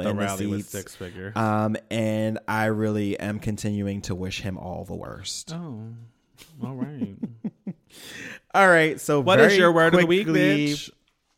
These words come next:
Speaker 2: the word of the week is a word I used, um, at the top of the show.
Speaker 1: Mm-hmm.
Speaker 2: It is, um, vestiges,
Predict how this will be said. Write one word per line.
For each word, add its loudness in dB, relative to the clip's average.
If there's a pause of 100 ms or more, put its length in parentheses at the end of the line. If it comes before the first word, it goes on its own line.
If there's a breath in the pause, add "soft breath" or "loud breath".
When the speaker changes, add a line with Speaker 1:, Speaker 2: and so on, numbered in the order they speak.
(240)
Speaker 2:
the -4
word 4
of 4
the 2
week 0
is -2
a 0
word 0
I 0
used, -6
um, -8 (100)
at -12
the -14
top -2
of -10
the -2
show. 0
Speaker 1:
Mm-hmm. -10 (100)
Speaker 2:
It 4
is, 2
um, -2
vestiges, -4